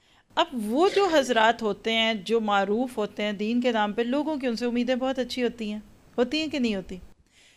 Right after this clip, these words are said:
अब आप वापस आइए, क्योंकि मेरी आदत है सीरत पे बात करने की। मक्का के तेरह साल नबी सल्लल्लाहु अलैहि वसल्लम के इर्द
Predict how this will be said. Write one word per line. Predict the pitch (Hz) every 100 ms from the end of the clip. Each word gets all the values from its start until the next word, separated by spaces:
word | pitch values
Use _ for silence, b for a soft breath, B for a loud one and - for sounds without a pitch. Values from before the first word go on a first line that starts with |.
| b b b -
अब | 262 311
आप | 320
वापस | 262 214 240 254
आइए, | 240 220 240
क्योंकि | 247 240 247
मेरी | 247 254
आदत | 208 196 214
है | 269
सीरत | 262 226 208 233 233
पे | 202
बात | 190 185
करने | 190 185 202
की। | 196 254
मक्का | 233 220 240 - 302 330
के | 330
तेरह | 330 - 269 277 294 311
साल | - 214 208 220 208
नबी | 214
सल्लल्लाहु | 208
अलैहि | 233
वसल्लम | - 208 202 220 240
के | 240 240 220
इर्द | 202